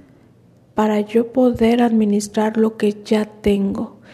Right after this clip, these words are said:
Estoy pidiéndole al mundo, al universo, más, más, más, porque creo que la solución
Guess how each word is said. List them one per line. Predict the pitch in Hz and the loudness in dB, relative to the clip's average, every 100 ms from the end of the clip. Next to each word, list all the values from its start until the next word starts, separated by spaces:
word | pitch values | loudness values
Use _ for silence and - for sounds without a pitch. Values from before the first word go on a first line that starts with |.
| - _ | -20 _
Estoy | 220 220 240 | 0 0 -2
pidiéndole | 233 254 254 247 247 247 240 226 | 0 0 2 4 4 2 2 2
al | 214 | 2
mundo, | 214 226 262 254 233 | 0 2 2 2 0
al | 220 226 | 0 0
universo, | 220 214 220 240 247 - 240 | 0 0 0 -2 -2 0 2
más, | 240 262 277 277 254 | 4 2 0 -2 -2
más, | 247 254 - | 0 -2 -2
más, | 240 262 | -2 -2
porque | - 254 - 226 | -6 -10 -6 -4
creo | 233 233 247 | 2 2 2
que | 254 | 0
la | 254 240 | 0 -2
solución | - 214 226 - - 226 247 330 | -2 -2 -4 -6 -2 0 0 -2